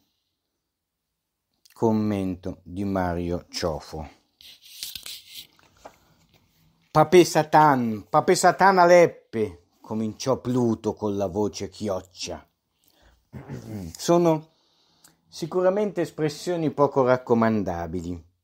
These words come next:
le incomprensibili parole di stizza con cui Pluto, definito maledetto lupo, vorrebbe far desistere due intrusi dal continuare il viaggio.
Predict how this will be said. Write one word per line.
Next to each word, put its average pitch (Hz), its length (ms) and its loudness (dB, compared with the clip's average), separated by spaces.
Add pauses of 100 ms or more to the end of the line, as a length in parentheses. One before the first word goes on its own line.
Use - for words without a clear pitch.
le 101 200 0
incomprensibili 117 1400 0
parole 113 480 2
di 104 120 -4
stizza 117 520 -6
con 107 200 -4
cui 110 220 -4
Pluto, 92 680 -6 (480)
definito 113 760 -2
maledetto 113 840 2
lupo, 98 640 -6 (560)
vorrebbe 131 400 2
far 135 240 -2
desistere 127 640 -2
due 135 220 2
intrusi 120 540 -2
dal 110 200 0
continuare 110 640 -2
il 90 80 -6
viaggio. 82 680 -10